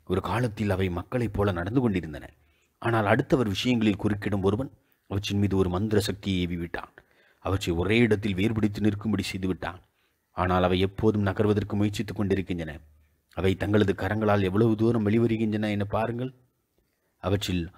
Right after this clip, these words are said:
ஆலமரம் போன்ற சில மரங்கள் தங்கள் பயணிக்கும் காற்று வேர்கள் மூலமாக ஓரளவு தூரம் நகர்ந்து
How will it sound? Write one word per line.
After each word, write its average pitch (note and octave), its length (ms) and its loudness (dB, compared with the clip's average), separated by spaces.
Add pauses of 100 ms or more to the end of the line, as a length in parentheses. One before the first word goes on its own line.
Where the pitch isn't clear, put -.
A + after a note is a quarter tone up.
(100)
ஆலமரம் G#2 640 2
போன்ற G#2 320 2
சில G2+ 260 0
மரங்கள் G2+ 420 -2
தங்கள் G2 300 -2
பயணிக்கும் G#2+ 520 -2
காற்று A2+ 340 2
வேர்கள் G#2+ 240 2
மூலமாக G#2 500 0
ஓரளவு G#2 380 0
தூரம் G#2 240 -2
நகர்ந்து A2 360 -2